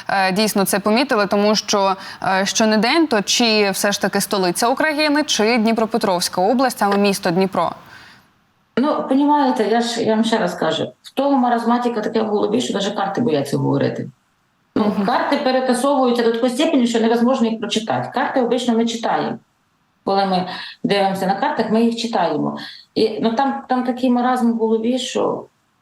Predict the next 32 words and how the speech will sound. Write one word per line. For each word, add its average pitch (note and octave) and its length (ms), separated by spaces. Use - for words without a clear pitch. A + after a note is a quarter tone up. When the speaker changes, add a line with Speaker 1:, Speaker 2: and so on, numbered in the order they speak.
Speaker 2:
ну, C#4 160
х-, - 220
хто G4 320
міг F#4+ 220
колись D4+ 220
подумати, E4 600
що B3+ 160
до-, A#3+ 240
вони C4 240
на D#4+ 120
нас C4 280
підуть A3+ 480
рік A3+ 260
назад? F#3 460
Ми D4 100
ж E4 140
ніколи F4 240
даже D#4 240
не D#4 80
могли D4+ 220
про C4 140
це C4+ 120
ще C4+ 120
подумати. A3 460
Щ-, - 380
даже A#3+ 220
ще C4+ 160
два A3+ 240
роки F#3+ 220
на-, D#3 140
тому F3 180
назад. D#3+ 360